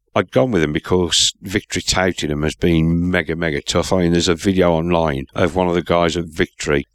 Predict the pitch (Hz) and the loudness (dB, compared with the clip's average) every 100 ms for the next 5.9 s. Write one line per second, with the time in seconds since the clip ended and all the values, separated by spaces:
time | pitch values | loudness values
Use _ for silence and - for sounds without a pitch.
0 | _ - 101 90 90 85 80 82 80 80 | _ 0 2 2 2 2 2 2 2 2
1 | - 82 - - - 92 87 85 85 - | 0 -4 -4 -14 -4 -2 0 0 0 0
2 | 90 82 71 - - 104 131 117 82 71 | 0 0 0 -2 0 0 2 2 2 0
3 | 71 - - - _ _ 107 104 92 98 | -2 -4 -6 -8 _ _ 0 2 4 4
4 | - - _ _ _ 90 - 92 - - | 0 -6 _ _ _ -4 0 0 -2 -12
5 | - 143 - 82 - 78 67 - | -2 0 0 0 0 0 -4 -2